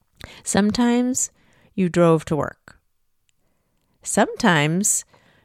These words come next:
you hit that proposal out of the park, or, you know, I mean, there's something, sometimes you were thrilled at a retrieval. Do you know what I mean? Sometimes it's big,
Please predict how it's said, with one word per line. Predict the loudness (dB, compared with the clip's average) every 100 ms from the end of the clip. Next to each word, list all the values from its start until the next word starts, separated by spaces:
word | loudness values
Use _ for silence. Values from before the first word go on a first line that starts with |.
| -6
you | -4 -4 -6 -12 -16
hit | -6 -6 0
that | 0 0 -4
proposal | -4 2 2 2 0
out | 0 0
of |
the |
park, | 2 2 2 -2
or, | -2
you | 2
know, | 2
I | 2
mean, | 2
there's | 2 2
something, | 0 0 -2 -4
sometimes | -2 -2 -2 -2 0 2 2 0 -2 -4 _ -20 _ _ -6
you | -2 -2 -4 _ -14
were | -2 -2
thrilled | -2 0 0 2
at | 0 0
a |
retrieval. | 0 0 -2 -2 -4 0
Do |
you | 2
know |
what | 2
I |
mean? | 2
Sometimes | 0 0 0 0
it's | -2 -6 -12 -20 -20 -18 -14 -4
big, | -2 -2